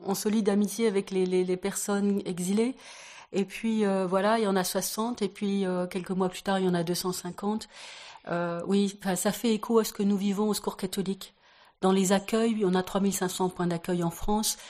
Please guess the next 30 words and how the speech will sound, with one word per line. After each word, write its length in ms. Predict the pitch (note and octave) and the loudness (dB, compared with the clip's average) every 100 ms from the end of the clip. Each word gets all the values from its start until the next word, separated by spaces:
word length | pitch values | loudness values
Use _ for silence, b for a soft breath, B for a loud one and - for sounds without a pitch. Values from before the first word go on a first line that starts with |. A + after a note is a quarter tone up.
| B B - | B B -8
Il 80 | |
y 80 | E3 | -4
en 60 | D#3+ | -2
a 80 | D#3 | -2
pas 180 | - D#3 | -6 -6
trois 180 | - | -2
mille 120 | F3 E3+ | 0 0
cinq 160 | F3 | -4
cents 140 | E3 F3 | -4 -4
pour 120 | F#3 | -2
les 220 | F3 E3+ | 0 0
exilés, 440 | E3+ F3+ F3+ G#3+ B B B - | 0 0 2 0 B B B -2
mais, 480 | F3 F#3 G3+ G#3+ - - | 2 6 6 4 2 0
euh, 420 | F#3 F3 E3+ E3+ - | 2 0 -2 -6 -2
c'est 260 | - G3+ | 0 2
une 120 | G3 | 2
réalité, 560 | F#3+ F#3+ F#3 F#3 - A3+ | 2 2 2 0 0 -4
quoi. 260 | - E3 F3 | -2 -4 -4
Cinquante 460 | - - G3 G#3+ G#3 | -6 -4 0 -2 0
pour 200 | A3 - | -4 -2
cent, 440 | - A#3 A3 - - - | -2 0 0 -4 -14 -4
euh, 460 | F#3 F3 F3 E3+ E3+ | -2 0 -2 -2 0
des 120 | F#3 | 0
personnes 360 | F#3 G3+ A3+ G#3+ | 0 0 0 2
que 80 | F#3+ | 2
nous 180 | F3+ | 4
accueillons 320 | F#3 F#3 F#3+ G3 | 2 2 2 2
au 40 | |
Secours 200 | - F3+ | 0 -2
catholique 460 | F#3+ F#3 F#3 A#3 | -2 0 -2 -2